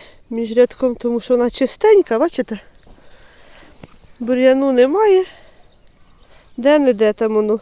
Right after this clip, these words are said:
бур'янина. То вона взяла велику сапу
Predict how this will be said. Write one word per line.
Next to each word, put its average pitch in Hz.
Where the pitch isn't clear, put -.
бур'янина. 220
То 226
вона 240
взяла 240
велику 240
сапу 339